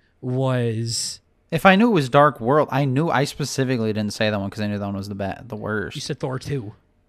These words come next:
Speaker 2: Yeah, I was just throwing it out there. I thought it was Thor three was the bad one.
Speaker 1: Thor two, The Dark World.
Speaker 2: Yeah, I thought that was three.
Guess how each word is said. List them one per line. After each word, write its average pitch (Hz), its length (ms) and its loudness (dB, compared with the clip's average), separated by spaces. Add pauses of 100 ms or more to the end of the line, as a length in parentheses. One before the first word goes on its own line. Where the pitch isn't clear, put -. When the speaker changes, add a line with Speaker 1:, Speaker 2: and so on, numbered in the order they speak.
(400)
Speaker 2:
Yeah, 104 380 2
I 107 140 -4
was 104 140 -4
just 101 160 -10
throwing 101 200 -2
it 98 80 -2
out 104 180 -2
there. 98 120 -4
I 98 60 0
thought 127 180 -2
it 101 40 -4
was 98 120 -10
Thor 101 180 -6
three 107 240 -6
was 95 140 -10
the 107 60 -14
bad - 260 -14
one. - 160 -12
Speaker 1:
Thor 151 240 -2
two, 147 320 -4
The 127 100 -4
Dark 135 300 -4
World. 104 360 -10 (800)
Speaker 2:
Yeah, 131 120 -2
I 104 40 -2
thought 113 140 -6
that 120 80 -4
was 104 140 -12
three. 110 380 -6